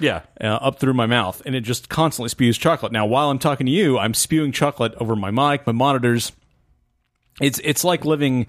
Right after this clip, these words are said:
Speaker 2: in, uh, Hershey, Hershey, Pennsylvania, which, as we all know, is the chocolate capital of the world, and is also a town built from chocolate that was spewed through tubes, put up people's anuses, and spewed through their mouths, becoming human chocolate fountains.
Speaker 1: It's kinda just pouring all over 'em, like, kinda one of those, uh, rainfall shower heads.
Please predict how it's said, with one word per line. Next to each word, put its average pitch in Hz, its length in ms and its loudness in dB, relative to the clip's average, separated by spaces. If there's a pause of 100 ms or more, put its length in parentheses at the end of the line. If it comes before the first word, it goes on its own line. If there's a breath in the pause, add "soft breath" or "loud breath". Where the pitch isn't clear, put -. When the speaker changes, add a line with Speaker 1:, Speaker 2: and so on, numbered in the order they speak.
(300 loud breath)
Speaker 2:
in, 127 200 0
uh, 120 240 2
Hershey, 127 460 0 (100)
Hershey, 139 360 0
Pennsylvania, 117 640 -2 (240 soft breath)
which, 113 180 0
as 127 140 2
we 123 80 2
all 120 160 4
know, 113 160 2
is 101 60 0
the 107 80 -4
chocolate 117 320 -2
capital 104 220 0
of 95 40 -8
the 101 60 0
world, 113 260 2
and 113 80 -2
is 110 80 0
also 151 260 0
a 101 80 2
town 113 280 0
built 127 160 0
from 113 100 -4
chocolate 117 380 0 (220 loud breath)
that 160 120 2
was 175 80 4
spewed 160 380 0
through 135 260 2
tubes, 127 340 0
put 151 200 -2
up 151 80 -4
people's 131 240 0
anuses, 117 340 -2
and 117 100 -2
spewed 110 220 -2
through 113 120 -2
their 104 120 2
mouths, 104 320 2 (220 loud breath)
becoming 208 340 0
human 147 240 2
chocolate 127 320 -2
fountains. 85 360 -4
Speaker 1:
It's - 80 -14
kinda 240 180 0
just 175 160 -4
pouring 156 260 2
all 135 120 4
over 143 200 2
'em, 135 100 2
like, 123 180 0
kinda 127 320 -2 (280)
one 135 180 -2
of 135 40 -2
those, 123 240 2
uh, 117 200 2
rainfall 127 500 2
shower 131 260 0
heads. 135 420 -4